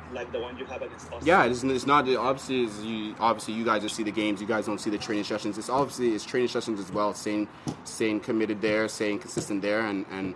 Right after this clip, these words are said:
Speaker 2: obviously, as, as people say, you, you train how you play. So over here in L A, we take, we, L A F C, we take our training seriously. So just staying consistent, um, through trainings, and, and, and that translates to the games.
Speaker 1: Thank you. Great answer.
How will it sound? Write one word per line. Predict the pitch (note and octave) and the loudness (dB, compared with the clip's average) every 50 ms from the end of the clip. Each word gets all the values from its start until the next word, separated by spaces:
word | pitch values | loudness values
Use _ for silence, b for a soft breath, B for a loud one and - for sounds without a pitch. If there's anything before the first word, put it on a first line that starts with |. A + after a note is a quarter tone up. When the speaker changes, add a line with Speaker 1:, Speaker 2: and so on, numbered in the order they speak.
| - B B B B B | -10 B B B B B
Speaker 2:
obviously, | G#2 A2 G#2+ G#2 - A2 | 2 2 2 2 0 -2
as, | G#2 F#2+ F2 | -2 -2 -4
as | - G2+ F#2+ - | -6 -6 -6 -6
people | - A#2+ A2 A2 G#2 | -6 -4 -4 -2 -4
say, | - - - A2+ A2 G#2 G2+ | -2 -2 0 0 0 0 0
you, | F#2+ F#2+ - - - | -2 -4 -8 -10 -12
you | G2 | -8
train | F#2+ - A#2 G#2+ | -4 -2 -2 0
how | G#2+ G#2+ | 0 0
you | G2+ G2 F#2+ | 0 -2 -2
play. | - - A2+ G#2+ F#2+ | -2 -2 -2 -2 -2
So | F2 - - F#2 F#2 F#2 F#2 - B B B B B B - - | -4 -6 -6 -6 -6 -6 -10 -14 B B B B B B -6 -2
over | A2 G#2+ A2 G#2+ | -2 0 2 2
here | A#2 A#2 A2+ A2+ | 2 4 4 4
in | A2 | 4
L | G#2+ G#2+ G#2+ | 4 2 2
A, | G#2+ G#2+ | 2 0
we | G2+ G2 G2 | 0 -4 -4
take, | - A2+ G#2 F2 G2 | -2 -2 -2 -2 -4
we, | G#2 G2+ F#2+ - - | -6 -6 -8 -6 -4
L | G#2+ | -2
A | G#2+ G#2 | 0 0
F | G2 - | -2 -2
C, | - | -4
we | G2+ G2+ | -6 -6
take | G2 - A2 - G#2 | -6 -6 -6 -4 -4
our | G2+ F#2+ | -4 -4
training | - - G#2 G2+ G2 | -4 -4 -4 -4 -4
seriously. | - - G2 G2+ G2+ G2 F2+ - - - F#2 | -4 -4 -4 -2 -2 -2 -4 -6 -6 -8 -8
So | F2+ - - F#2+ F#2+ | -8 -6 -6 -4 -4
just | F2+ G#2+ - - - - B B B B B B | -4 -4 -6 -8 -10 -14 B B B B B B
staying | - - - B2+ B2+ B2+ B2+ B2+ B2 | -8 -2 2 4 6 6 6 4 4
consistent, | A#2+ B2 - - A#2+ A2+ - - - B2 A2+ A2+ A2 - - - - - - | 0 -2 -2 0 -2 -2 0 0 0 2 2 2 0 -2 -6 -14 -14 -6 -2
um, | G#2+ G#2 G2+ G#2 G2+ G2+ G2+ G2 - | 0 2 4 4 4 2 2 0 -2
through | A2+ G#2+ G2+ | -4 -4 -4
trainings, | - - A2+ A#2 A#2 A2+ G#2+ G2 | -2 0 2 2 2 2 0 0
and, | G2+ G2 G2 | -2 -4 -4
and, | F#2+ G2 F#2+ F#2+ | -4 -4 -4 -2
and | F#2+ F#2+ | -2 -2
that | G2+ G#2 G2+ - | -2 -2 -2 -4
translates | - G#2+ G#2 G2+ G2+ G#2 F#2+ - | -4 -4 -4 -2 -4 -4 -6 -6
to | F#2+ | -8
the | F#2 F#2 | -6 -4
games. | G2 G#2 G#2 F#2+ F#2 - - - - - - - - - - - - - - - - - - - - - - - - - - - - - - - - - - - - - | -4 -2 -4 -4 -6 -10 -14 -16 -16 -16 -16 -18 -18 -18 -18 -16 -16 -16 -16 -18 -18 -18 -18 -18 -18 -18 -16 -16 -16 -16 -16 -16 -18 -18 -18 -18 -18 -18 -18 -18 -12 -8
Speaker 1:
Thank | - B2 A#2+ - | -8 -8 -6 -8
you. | B2 - - - | -14 -14 -8 -6
Great | - B2 A#2 | -4 -4 -4
answer. | A#2 A2+ A2 G#2 G#2+ | -4 -6 -8 -10 -10